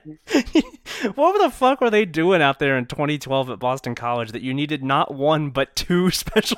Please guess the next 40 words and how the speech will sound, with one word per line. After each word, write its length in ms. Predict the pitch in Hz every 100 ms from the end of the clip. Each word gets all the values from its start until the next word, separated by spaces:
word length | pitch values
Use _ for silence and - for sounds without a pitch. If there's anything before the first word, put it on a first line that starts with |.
| -
teams 380 | - 247 - 254
coordinators? 1400 | - 254 554 - 302 - 523 - - - _ _ - - _ _ _ _ _ _ _ _ - - 240 240
That's, 300 | 165 196 202 220
you, 200 | 214 214
you, 300 | 196 196 190
you 200 | 190 196
failed. 400 | 214 196 120 - -
If 180 | 180 165
you 80 | 202
have 260 | 202 214
two 220 | - 208 233
special 320 | 226 202 190
teams 260 | 170 170 156
coordinators, 600 | 151 139 131 123 120 123
it 80 | 135
is 140 | 131
a 40 | 131
reflection 500 | 127 156 160 156 139
that 100 | 131
you 140 | 139
are 100 | 131
out 140 | 127 123
of 80 | 117
ideas. 440 | 110 107 90 95
You 60 | 120
have 120 | 123
nothing 280 | 127 127 123
going 260 | 120 110 101
on. 220 | 65 - - - - - -
Um, 480 | 123 131 113 104 _
y-, 260 | 87 117 151
yeah, 300 | 190 196 196
I, 160 | 175 190
I, 220 | 170 190 - - - - - -
<sighs> 500 | _ _ _ _ -
I 100 | 180
guess, 400 | 160 185 190 -
like, 200 | 180 -
if 220 | 156 -
you, 260 | 151 143